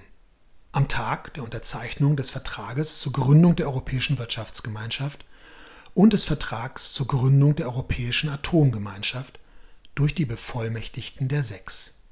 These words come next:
Die Vertragsinhalte entsprachen im Wesentlichen der Blaupause des Spaak-Berichts,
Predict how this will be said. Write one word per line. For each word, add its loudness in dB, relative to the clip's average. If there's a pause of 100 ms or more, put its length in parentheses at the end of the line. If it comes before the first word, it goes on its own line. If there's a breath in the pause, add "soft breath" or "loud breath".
(580)
Die 4
Vertragsinhalte 2
entsprachen 2
im 2
Wesentlichen 2
der -2
Blaupause 0
des 4
Spaak-Berichts, -4